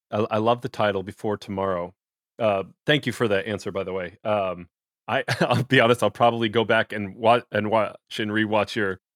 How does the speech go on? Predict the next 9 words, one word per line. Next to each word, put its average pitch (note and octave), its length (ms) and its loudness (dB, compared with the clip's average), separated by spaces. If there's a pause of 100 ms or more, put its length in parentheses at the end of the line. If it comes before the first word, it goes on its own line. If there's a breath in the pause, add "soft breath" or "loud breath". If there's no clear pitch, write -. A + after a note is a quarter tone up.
your A#2+ 100 4
explanation A#2+ 560 0
there. F#2+ 200 -2 (400)
Um, G#2+ 500 0 (2750)
when C3 160 -2
you D#3+ 100 -2
say D#3+ 220 2
Before C3 480 -2
Tomorrow, G#2 580 -2